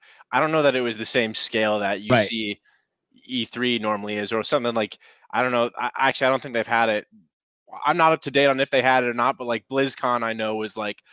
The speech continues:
Speaker 1: you know, eh, BlizzCon was, like, a huge thing. Like, people from around the world came to that shit. I mean, same with
Speaker 2: Absolutely.
Speaker 1: E three, uh, same with all these different conferences compared to, like, you know, I think One True Kings is, like, probably a lo-, more of a local event, and then people tune in for the stream,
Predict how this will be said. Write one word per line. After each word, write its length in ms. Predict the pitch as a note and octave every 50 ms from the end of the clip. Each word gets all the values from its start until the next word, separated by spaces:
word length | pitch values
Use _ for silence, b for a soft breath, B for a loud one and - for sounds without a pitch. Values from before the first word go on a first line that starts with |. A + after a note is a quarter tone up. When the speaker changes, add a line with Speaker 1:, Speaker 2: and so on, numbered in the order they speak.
| b b b b b b _ _
Speaker 1:
you 120 | - C#3+ C3
know, 200 | A#2+ A2+ A#2+ A#2 - -
eh, 60 | C#3
BlizzCon 560 | D3 A#2+ C#3+ E3+ F#3+ E3 - - D#3 D#3 D3+
was, 140 | C#3+ C#3 B2
like, 160 | C3 B2 B2
a 100 | B2+ C3
huge 800 | B2 - - - E3 F3 F#3 F#3+ F#3 F3+ E3+ D#3+ D3+ C#3 - -
thing. 300 | - D#3 C#3 B2+ A#2 G#2+
Like, 240 | A2 A2 A2+ A2+ _
people 260 | - F#3 F#3 E3 D3+
from 220 | - - D#3 C#3+ C3+
around 260 | C3+ C#3 C#3+ C3+ C3+
the 60 | B2+
world 420 | A#2 A2 B2+ C3+ C3+ B2 A2+ G2+ -
came 220 | - A#2 A2 G#2+
to 60 | A2
that 200 | A2+ A2 G#2+ -
shit. 300 | - - A2 G#2+ G#2 -
I 260 | _ _ - _ -
mean, 120 | B2 A#2+ G3
same 200 | F#3+ D#3+ D#3+ -
with 120 | C3+ C#3
Speaker 2:
Absolutely. 120 | C#3 C3+ C3
Speaker 1:
E 20 |
three, 440 | - - B2 B2 A#2+ A#2 A2+ A2+ - _ _ _ _ _ _ _ _ -
uh, 220 | G#2+ G#2+ G#2 G#2+
same 260 | G2 - - D3 C#3+ C3+
with 100 | B2 C3
all 240 | A2+ A#2 B2+ C3
these 160 | B2+ B2 A2+ -
different 260 | A#2 G#2+ A2+ A2 -
conferences 440 | - A2+ A2+ A2 - - - G#2 -
compared 340 | - G#2 - A#2+ A#2 A2
to, 80 | G#2 G#2+
like, 220 | G#2+ G2+ G2+ G2 _ _ _ _ _ _ _ -
you 60 | G#2+
know, 60 | G#2
I 40 | G#2
think 200 | - C#3+ C3 A2
One 120 | A2+ A#2 A2+
True 180 | - - G#2+
Kings 280 | _ - A#2+ A2+ G#2+ G2
is, 140 | G2 F#2+ -
like, 180 | G2+ G2+ F#2+ _ - _ _ _ _ _ _
probably 240 | - C3 B2+ A#2 A2+
a 60 | G#2+
lo-, 240 | G#2 G#2+ A2+ - -
more 240 | A#2+ A#2 A#2+ B2 B2
of 60 | A2
a 40 | G#2
local 400 | G2+ G#2 A2 A2+ A2+ - G#2+ G#2+
event, 280 | G2+ F#2+ G#2 G2+ G2 F2+
and 100 | G2+ G2
then 100 | G2 F#2+
people 260 | - A#2+ G#2 G2 F#2+
tune 260 | - - - A2 G#2
in 100 | G#2 G#2
for 120 | - - G2
the 60 | G2
stream, 520 | - - - - C#3 C#3 B2+ A2 G#2 G#2